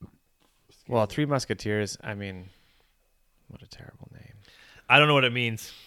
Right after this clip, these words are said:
Speaker 2: It sounds like
Speaker 1: Are they talking about, like, the Three Musketeers? I mean, they must be.
Speaker 2: But the commercial for it was three dudes. Parry, parry,
Speaker 1: Drawing.
Speaker 2: thrust.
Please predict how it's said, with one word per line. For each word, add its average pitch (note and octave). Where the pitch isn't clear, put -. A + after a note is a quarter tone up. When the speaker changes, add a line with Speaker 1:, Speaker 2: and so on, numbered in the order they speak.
Speaker 2:
It B2
sounds C3
like A2
Speaker 1:
Are -
they A2
talking A2
about, G2
like, G#2
the G#2
Three G#2
Musketeers? G#2+
I G2+
mean, F#2+
they F#2+
must G#2
be. F#2
Speaker 2:
But C3+
the C#3+
commercial D#3
for C3
it A#2
was C3+
three C3
dudes. B2
Parry, A#2
parry, A2
Speaker 1:
Drawing. G2+
Speaker 2:
thrust. -